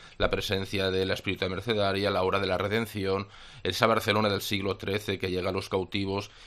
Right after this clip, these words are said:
y que una época donde los derechos humanos no existían más que la crueldad y las guerras, pues bueno, habla del respeto y la dignidad de las personas humanas, su derecho a libertad. Y esto Barcelona no, no lo quiere vender para nada.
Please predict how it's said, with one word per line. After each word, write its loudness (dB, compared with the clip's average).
y -4
que -6
una 4
época 4
donde 6
los 2
derechos -2
humanos 0
no -2
existían -2
más -6
que 0
la -2
crueldad -2
y -4
las -2
guerras, -2
pues -2
bueno, 4
habla 4
del 2
respeto 2
y 2
la 2
dignidad -2
de 0
las -6
personas -4
humanas, -2
su -6
derecho -2
a 2
libertad. 2
Y 2
esto 2
Barcelona 2
no, 2
no 2
lo 0
quiere 0
vender 0
para -10
nada. -8